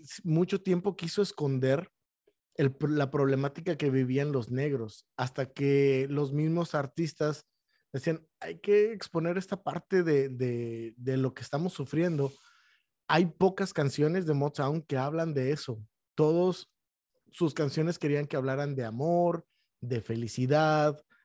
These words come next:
de apoyo, de cosas muy positivas, ¿no?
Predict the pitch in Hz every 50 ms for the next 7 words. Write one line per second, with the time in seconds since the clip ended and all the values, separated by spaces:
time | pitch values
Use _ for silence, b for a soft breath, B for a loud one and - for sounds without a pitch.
0 | _ _ - 127 131 135 127 120 117 - _ - 156 160 165 165 165 151 143 143
1 | 143 139 139 139 139 139 135 135 _ _ _ _ _ _ _ 131 131 131 143 135
2 | 131 127 131 127 - 156 160 151 - 180 156 - 165 147 156 165 170 156 - 175
3 | 160 - - 131 135 - 147 160 139 131 120 110 101 110 117 131 165